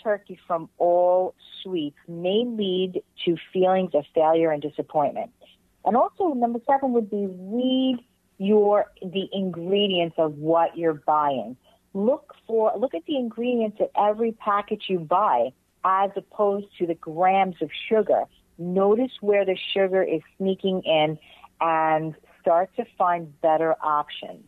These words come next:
Number eight, remember that we're not ta-, we're not talking about calories here. This may sound crude, but a little bit of crack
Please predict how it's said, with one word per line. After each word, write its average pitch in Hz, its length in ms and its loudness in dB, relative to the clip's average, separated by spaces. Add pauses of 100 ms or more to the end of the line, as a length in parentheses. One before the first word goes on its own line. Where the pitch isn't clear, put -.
(240)
Number 185 580 0
eight, 180 360 0 (480)
remember 196 920 2 (280)
that 170 300 2
we're 202 360 0
not 330 280 -2 (120)
ta-, 262 200 0
we're 208 200 2
not 262 300 -2 (100)
talking 233 320 0
about 185 220 -2 (120)
calories 196 520 -2 (100)
here. 95 240 -8 (440)
This 214 320 0 (140)
may 269 260 2 (140)
sound 196 420 0
crude, 160 440 0
but 160 340 2 (320)
a 175 100 0
little 220 560 0
bit 202 420 0
of 160 240 0
crack 170 500 -2